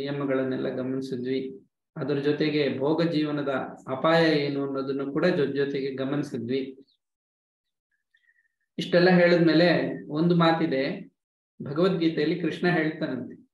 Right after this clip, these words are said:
ಯೋಗಶಾಸ್ತ್ರ ಎಲ್ಲ ಹೇಳಿದ್ಮೇಲೆ, "ಅರ್ಜುನ, ನಿನಗೆ ನೀನ್ ಕೇಳಿದ್ದಕ್ಕಾಗಿ ನೀನ್ ಏನ್ ಹೇಳ್ಬೇಕೋ, ನಿನ್ಗೇನ್ ಹೇಳ್-, ಹೇಳ್ಬೇಕಾಗಿತ್ತೋ ಯೋಗದ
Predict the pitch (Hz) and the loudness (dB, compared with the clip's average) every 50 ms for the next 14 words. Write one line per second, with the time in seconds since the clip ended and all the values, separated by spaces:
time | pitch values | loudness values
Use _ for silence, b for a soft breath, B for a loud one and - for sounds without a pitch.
0 | _ - 151 156 160 165 156 - 151 143 - - - 147 143 139 139 139 135 135 | _ -2 0 0 0 0 0 0 -2 -2 -4 -4 -4 -2 -2 -2 -2 -4 -4 -4
1 | 135 135 135 135 151 175 165 143 127 117 - 143 139 139 147 165 156 165 180 196 | -4 -4 -2 0 0 2 2 0 0 -2 -4 -6 -6 -2 0 0 2 2 2 0
2 | - - - - - _ _ _ _ _ _ _ b b b b b b b b | -2 -4 -8 -12 -18 _ _ _ _ _ _ _ b b b b b b b b
3 | b b b b b _ _ _ - 160 156 165 202 226 262 254 247 214 160 143 | b b b b b _ _ _ -6 0 2 4 4 4 4 4 4 4 4 2
4 | - - - - - - _ _ _ _ _ _ _ _ _ _ - 170 175 180 | 0 -4 -8 -10 -14 -18 _ _ _ _ _ _ _ _ _ _ 0 2 2 4
5 | 180 180 190 196 208 226 233 202 226 214 202 196 185 180 185 196 185 180 175 165 | 4 4 4 4 4 4 2 2 0 0 2 2 2 2 2 2 2 2 2 2
6 | 160 165 180 208 214 185 180 185 190 196 190 196 190 196 190 190 185 170 170 170 | 2 2 2 2 2 2 2 2 2 2 0 0 0 -2 -2 -2 -4 -4 -6 -8
7 | - - - - _ _ _ _ _ - 160 165 170 170 165 175 180 190 185 185 | -12 -18 -20 -20 _ _ _ _ _ -6 -4 -2 -2 0 0 0 2 2 2 2
8 | 185 180 180 - 165 170 175 180 180 185 180 180 175 165 160 165 165 - 170 156 | 2 0 0 0 -2 -2 -2 -2 -2 -4 -4 -2 -2 -2 -2 -4 -6 -6 -4 -4
9 | 151 156 160 165 175 170 160 160 147 | -2 -2 -2 -2 -2 -2 -2 -2 -2